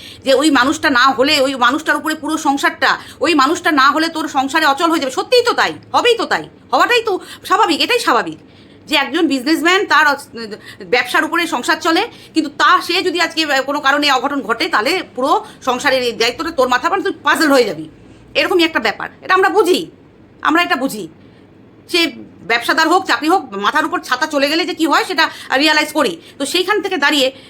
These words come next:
এ, তুই আজকে বলছিস যে, "আমি আর করতে পারবো না, আমি আর দেখাতে পারবো না, আমি আর বলতে পারবো না", এগুলো কেন? এগুলো কেন?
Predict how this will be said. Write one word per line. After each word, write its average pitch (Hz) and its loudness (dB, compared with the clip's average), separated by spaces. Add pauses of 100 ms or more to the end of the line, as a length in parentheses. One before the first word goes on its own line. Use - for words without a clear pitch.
এ, 269 2
তুই 320 2
আজকে 311 0
বলছিস 285 0
যে, 269 2 (140)
"আমি 269 2
আর 269 0
করতে 254 -2
পারবো 247 0
না, 330 4
আমি 262 2
আর 254 0
দেখাতে 240 0
পারবো 262 0
না, 320 4
আমি 269 2
আর 262 2
বলতে 240 0
পারবো 262 0
না", 381 2
এগুলো 339 -4
কেন? 254 -2 (920)
এগুলো 349 0
কেন? 226 -2